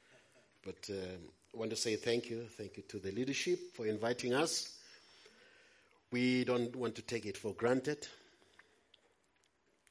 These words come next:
Um, and we stayed with, uh, Craig and Colette and, uh, lovely time. We feel blessed and encouraged.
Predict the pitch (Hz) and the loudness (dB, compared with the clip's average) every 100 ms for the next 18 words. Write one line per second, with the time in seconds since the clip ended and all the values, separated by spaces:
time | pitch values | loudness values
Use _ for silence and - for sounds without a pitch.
0 | _ _ _ _ _ _ _ - 92 90 | _ _ _ _ _ _ _ -16 -12 -10
1 | 85 85 85 - _ _ _ _ _ _ | -10 -12 -16 -20 _ _ _ _ _ _
2 | _ _ _ _ _ _ _ _ _ _ | _ _ _ _ _ _ _ _ _ _
3 | _ - 90 87 90 90 - - 110 95 | _ -18 -16 -12 -10 -8 -8 -4 -4 -4
4 | 90 80 87 87 85 85 - 104 101 95 | -10 -10 -10 -10 -10 -12 -6 -6 -4 -6
5 | 85 - 92 110 107 98 85 82 - - | -8 -10 -6 -8 -6 -10 -10 -12 -18 -20
6 | _ _ _ _ _ _ _ - 87 80 | _ _ _ _ _ _ _ -18 -16 -16
7 | 82 80 - - - 82 101 104 104 117 | -16 -18 -20 -20 -18 -10 -8 -6 -4 -2
8 | 107 104 104 - _ _ _ _ _ _ | -2 -4 -8 -20 _ _ _ _ _ _
9 | _ _ _ _ 95 82 85 - 92 82 | _ _ _ _ -18 -14 -14 -10 -12 -10
10 | 90 95 - - 82 80 80 - - _ | -10 -8 -8 -10 -12 -14 -18 -20 -20 _
11 | - 82 - 90 76 - - | -16 -10 -6 -6 -8 -14 -18